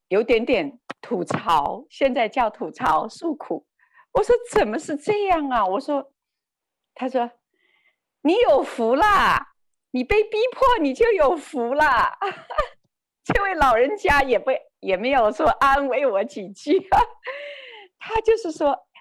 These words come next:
：“你有福啦，哎，你是唯一受逼迫的，你有福啦。”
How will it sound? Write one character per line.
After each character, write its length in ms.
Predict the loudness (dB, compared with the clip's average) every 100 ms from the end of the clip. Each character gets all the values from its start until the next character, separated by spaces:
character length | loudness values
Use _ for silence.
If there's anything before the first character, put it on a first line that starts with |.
| _ _ _
：“你 120 | -2 0
有 220 | 0 -2
福 260 | -8 -8
啦， 280 | -4 -4 -6 _ _ _ -20 -10 0
哎， 320 | 0 0 -4 _
你 220 | -4 -4
是 320 | -4 -2 -2 0
唯 160 | -2
一 220 | 0 -2
受 220 | -2 -4 -4
逼 200 | -6 -10
迫 260 | -6 -6
的， 200 | -6 -12 _ _ _ _ _
你 140 | -2 0
有 160 | 0
福 340 | -2 -12 -10 -4
啦。” 240 | -4